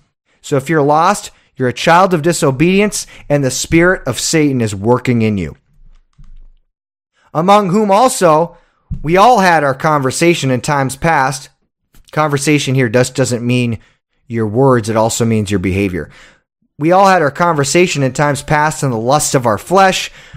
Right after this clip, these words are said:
fulfilling the desires of the flesh and of the mind, and were by nature the children of wrath, even as others. But God, who is rich in mercy, for his great love wherewith he loved us,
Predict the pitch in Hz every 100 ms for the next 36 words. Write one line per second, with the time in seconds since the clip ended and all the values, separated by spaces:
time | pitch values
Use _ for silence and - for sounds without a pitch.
0 | - - 139 156 170 170 151 131 123 101
1 | 143 170 170 139 127 113 - 165 165 -
2 | 135 117 120 127 151 147 110 87 _ _
3 | _ - 127 123 160 190 143 170 175 165
4 | 151 156 196 269 - 160 123 80 - _
5 | _ _ 135 135 - - 202 196 139 135
6 | 113 95 98 131 127 90 - - _ _
7 | _ _ - 156 143 139 120 123 107 90
8 | - - _ _ _ _ - 135 139 175
9 | 240 277 151 87 - _ _ _ _ _
10 | 165 165 120 170 208 233 226 247 240 185
11 | 147 131 _ _ - 160 139 - 139 190
12 | 214 170 156 180 214 147 117 123 165 175
13 | 165 143 135 190 262 165 143 135 135